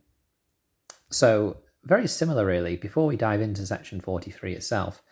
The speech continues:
just want to make a note here that it's very similar to the incident with, uh, Hiram Page,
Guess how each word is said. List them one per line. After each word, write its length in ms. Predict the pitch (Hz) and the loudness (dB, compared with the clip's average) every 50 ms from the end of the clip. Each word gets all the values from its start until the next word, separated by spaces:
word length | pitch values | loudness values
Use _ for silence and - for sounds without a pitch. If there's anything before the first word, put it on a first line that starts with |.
| _ _ _ _ | _ _ _ _
just 140 | - - - | -18 -10 -4
want 100 | 165 151 | -2 0
to 40 | 127 | 0
make 160 | 107 95 - | 0 0 0
a 40 | 95 | 0
note 240 | 101 113 120 - - | 2 2 2 2 0
here 140 | - 101 90 | -4 -2 -2
that 120 | 98 95 | 0 -2
it's 120 | 107 - | -2 -2
very 200 | - 131 139 156 | 0 0 0 0
similar 400 | 147 - - 117 117 120 107 95 | 0 0 -2 -2 -2 -2 -2 -2
to 280 | 95 - - 107 101 95 | -2 -4 -4 -2 -2 -2
the 200 | 95 92 92 92 - - | -2 -2 -4 -4 -6 -6
incident 460 | - 98 107 98 - 98 95 92 90 - | -6 -6 -6 -4 -4 -4 -4 -4 -4 -4
with, 200 | 92 92 87 - | -6 -6 -4 -2
uh, 160 | 90 90 90 | -2 -2 -2
Hiram 320 | 90 104 98 95 87 85 | 0 0 0 0 0 0
Page, 480 | 85 - 139 123 104 - - - - | 2 2 2 2 0 -4 -8 -16 -20